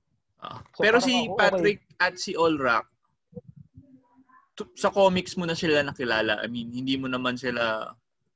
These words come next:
Speaker 1: kabarkada
Speaker 2: Ay, hindi. Sa
Speaker 1: before.
Speaker 2: com-,
Speaker 1: Sa comics
Speaker 2: sa
Speaker 1: lang
Speaker 2: comics
Speaker 1: tal-,
Speaker 2: na
Speaker 1: sa comics na talaga. Tapos sila yung naging ganyo sa'yo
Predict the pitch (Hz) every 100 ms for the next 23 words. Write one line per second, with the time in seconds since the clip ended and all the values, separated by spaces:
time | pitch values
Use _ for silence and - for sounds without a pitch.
0 | _ - 127 120 123 123 117 117 113 113
1 | 139 117 110 107 107 _ _ _ _ -
2 | - 143 147 143 143 131 123 120 117 147
3 | 131 120 120 113 123 107 107 104 107 110
4 | _ - 135 _ _ _ _ _ _ _
5 | 147 143 156 - 165 165 165 156 147 147
6 | 135 123 123 123 131 123 120 117 113 113